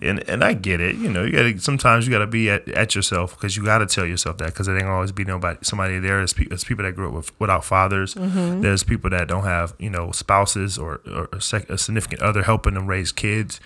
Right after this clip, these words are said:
Speaker 2: Yeah.
Speaker 1: And they're doing an amazing job. Um, like my sisters out there, shout out to Bria
Speaker 2: Mm-hmm.
Speaker 1: and, uh, Bon. Um, but I think at the end of the day, you also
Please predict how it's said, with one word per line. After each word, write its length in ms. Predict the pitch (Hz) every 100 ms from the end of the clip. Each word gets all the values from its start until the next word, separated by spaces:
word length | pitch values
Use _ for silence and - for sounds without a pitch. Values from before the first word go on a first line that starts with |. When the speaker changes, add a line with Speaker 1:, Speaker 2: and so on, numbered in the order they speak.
| -
Speaker 2:
Yeah. 220 | 185 180 95
Speaker 1:
And 380 | 95 92 -
they're 120 | 92 95
doing 200 | 110 104
an 100 | 92
amazing 460 | 98 101 95 95
job. 480 | 92 90 92 101 -
Um, 180 | 85 85
like 160 | 95 90
my 100 | 87
sisters 560 | - 95 - 95 95
out 180 | 98 92
there, 260 | 92 92 87 -
shout 220 | - 95
out 120 | 92
to 80 | 101
Bria 380 | 95 98 92 98 - -
Speaker 2:
Mm-hmm. 240 | 185 180 175
Speaker 1:
and, 180 | 98 95
uh, 220 | 90 90 95
Bon. 400 | 95 95 95 90 - - -
Um, 280 | 98 87 95
but 320 | 117 101 -
I 80 | 107
think 320 | - 131 -
at 120 | 113
the 60 | 120
end 80 | 117
of 60 | 107
the 60 |
day, 260 | 98 107 107
you 240 | 98 104 -
also 480 | 101 101 - 98